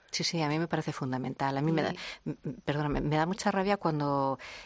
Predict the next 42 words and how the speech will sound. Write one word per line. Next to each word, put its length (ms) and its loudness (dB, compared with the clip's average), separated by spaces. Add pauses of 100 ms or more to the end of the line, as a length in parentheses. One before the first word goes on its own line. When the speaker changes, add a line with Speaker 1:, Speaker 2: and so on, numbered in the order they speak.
Speaker 1:
eh, 300 0
hablamos 360 0
de 80 0
temas 340 0
de, 480 -2
de 160 -4
embarazos 520 -2
no 100 -2
deseados 640 -2
o 40 -6
niñas 380 -2
adolescentes 640 -6
embarazadas 640 -2 (480)
y 160 2
muchas 380 0
mamás 500 2
de 160 -2
varones 600 0
dicen, 280 -4
"Bueno, 160 0
eso 140 0
no 60 2
va 100 2
conmigo". 480 -2 (500)
No, 240 -8
eso 140 -10
es 120 -4
tremendo. 520 2
Claro 240 4
que 80 0
va 100 4
contigo. 400 -2
Eres 220 0 (260)
responsable 840 4
de 80 4
la 60 4
educación 380 0
de 100 2
tu 160 4
hijo, 300 2
que 100 0
es 140 -2